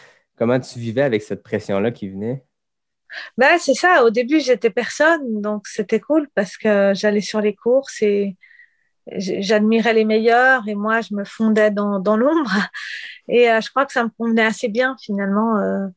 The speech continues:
Speaker 2: euh, faire mon truc. Au moins, personne venait de m'en-, me demander mon chrono. Parce que j'avais fait un sport, le kayak. Alors, le kayak, j'ai jamais fait partie des meilleures mondiales, mais j'avais fait un sport, en fait, où tout le monde regardait tout le monde. On était
Speaker 1: Mhm.
Speaker 2: sur un bassin, euh,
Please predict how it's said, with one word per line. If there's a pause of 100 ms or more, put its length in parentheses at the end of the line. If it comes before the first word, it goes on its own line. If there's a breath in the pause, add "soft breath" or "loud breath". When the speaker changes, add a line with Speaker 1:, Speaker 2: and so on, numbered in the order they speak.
(640)
Speaker 2:
euh,
faire
mon
truc.
Au
moins, (540 soft breath)
personne
venait
de
m'en-,
me
demander
mon
chrono.
Parce
que
j'avais
fait
un
sport,
le
kayak. (640)
Alors,
le
kayak,
j'ai
jamais
fait
partie
des
meilleures
mondiales,
mais (480)
j'avais
fait
un
sport,
en
fait,
où
tout
le
monde
regardait
tout
le
monde.
On
était
Speaker 1:
Mhm.
Speaker 2:
sur
un
bassin,
euh,